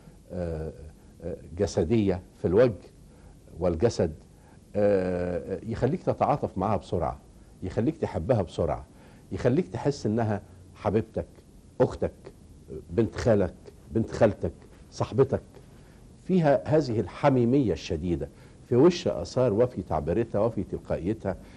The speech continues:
بتحس بهذه الحميمية معاها. وكل دي مواصفات كان لابد أن تضعها في مصاف نجمات مصر الأول. الشيء اللي محيرني إنها لم تصل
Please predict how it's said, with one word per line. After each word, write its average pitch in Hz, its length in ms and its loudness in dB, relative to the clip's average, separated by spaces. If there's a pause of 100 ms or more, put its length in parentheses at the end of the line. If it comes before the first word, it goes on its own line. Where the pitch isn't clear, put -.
(240)
بتحس - 540 -4
بهذه 95 480 2
الحميمية 85 560 0
معاها. 60 220 -6 (1120)
وكل 226 420 6
دي 202 240 4
مواصفات 170 680 4 (460)
كان 123 220 4
لابد 127 520 4
أن 185 380 4
تضعها 135 560 2
في 123 220 -2
مصاف 156 400 0 (100)
نجمات 151 680 0 (600)
مصر 117 480 -4 (140)
الأول. 87 440 -4 (1160)
الشيء - 220 4
اللي 202 120 6
محيرني 127 600 4 (260)
إنها 120 240 0
لم 98 160 0
تصل 92 500 -2